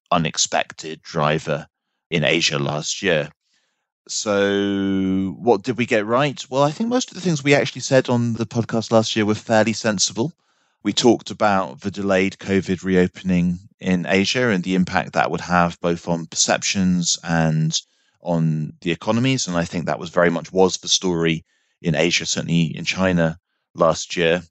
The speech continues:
We talked about inflation and how that was gonna be a big story. And the question was when it would peak out. And I think we were broadly on the money there.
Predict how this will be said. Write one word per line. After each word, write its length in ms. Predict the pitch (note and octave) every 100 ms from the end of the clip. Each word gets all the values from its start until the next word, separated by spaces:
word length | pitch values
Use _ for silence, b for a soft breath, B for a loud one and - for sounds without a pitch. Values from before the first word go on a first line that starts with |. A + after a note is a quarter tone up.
| _ _ _ -
We 120 | F#2
talked 380 | - G#2+ - -
about 440 | F#2 F#2 E2+ -
inflation 800 | F2 E2+ G#2+ G#2 - G2+ F#2 F2 _ _ _ _ -
and 540 | F2 E2+ E2 E2+ D#2+
how 220 | B1+ E2+
that 160 | F#2 F#2
was 100 | F#2
gonna 160 | G2+ F#2
be 120 | F2+
a 40 |
big 180 | E2+ E2+
story. 440 | - F#2 E2+ E2
And 100 | D#2+
the 60 | D#2+
question 500 | - F2 - F2 D#2+
was 180 | D#2 D2+
when 260 | F2 E2+
it 100 | D#2+
would 160 | D2+ -
peak 300 | - F2 -
out. 360 | F2 F#2+ D#2 - _ _ _ _ -
And 400 | D#2+ D#2+ D#2+ D2+
I 60 | D2
think 280 | - F2+ C#2
we 140 | F2
were 180 | E2 E2+ - -
broadly 420 | - G2 F#2 F2 F2
on 160 | E2+
the 80 | E2+
money 280 | E2+ E2 E2
there. 420 | E2+ D#2+ E2+ F2